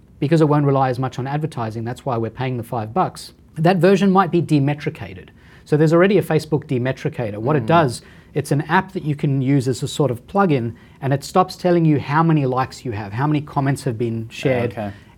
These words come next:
Speaker 1: And what you're doing by removing those numbers is you're taking the granular feedback that people return for compulsively over and over again, and you're making it binary. You're saying you have a like, or you have some likes, or you have some
Speaker 2: Okay.
Speaker 1: comments, you have some shares,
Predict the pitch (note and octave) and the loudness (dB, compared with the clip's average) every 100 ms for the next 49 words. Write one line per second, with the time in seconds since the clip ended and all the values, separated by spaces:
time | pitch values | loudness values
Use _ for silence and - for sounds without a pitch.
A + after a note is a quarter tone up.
0 | - D#3+ E3+ F3+ G3+ E3+ F#3+ F3 D#3+ C#3+ | 0 0 2 0 0 2 2 4 4 4
1 | D3+ E3 C3+ A#2 A#2+ D#3 G3 F3 C#3 C3+ | 4 2 0 -2 -2 -2 0 -2 0 -2
2 | - E3 F#3 C#3 A2+ C3 D3 D3 - C#3+ | -4 -2 -2 -2 0 0 2 2 0 -2
3 | D3 C3+ A#2 C3 - D3 D3 B2 A#2+ D#3 | -2 -2 -6 -8 -6 -2 0 0 0 4
4 | D#3+ D3 - B2+ B2 C3+ - D3 C#3 B2+ | 4 4 2 2 2 -4 -4 -4 -2 -2
5 | B2 A#2+ C3 B2 B2 A#2+ C3+ G3 C3 - | -2 -2 -2 -2 -2 0 2 2 0 -4
6 | - - C#3 C#3+ D3+ D#3+ A#2 B2 C#3+ C3 | -16 -6 0 2 2 0 -4 -2 -2 -2
7 | F2+ - - - - D3 C#3+ F#3 F3 E3 | -6 -14 -20 -20 -4 -2 0 2 2 4
8 | D#3 C#3+ E3 D3+ C3+ G#2+ - - - _ | 4 2 2 0 0 -4 -10 -20 -20 _
9 | - - B2+ B2+ A#2+ C#3 - D#3+ C#3 A#2 | -20 -6 -4 -2 -2 -2 0 0 0 -4
10 | G2+ - C#3 C3 B2 D3 D#3+ D#3 C#3 D3+ | -8 -10 -6 -2 -2 -4 0 0 0 -2
11 | C#3 C3 - - - - C3 C3+ D#3 D#3+ | -2 -2 -8 -16 -20 -8 -2 -2 0 -2
12 | C3+ - C3 C3 B2+ A#2+ | -2 -2 -2 -2 -4 -6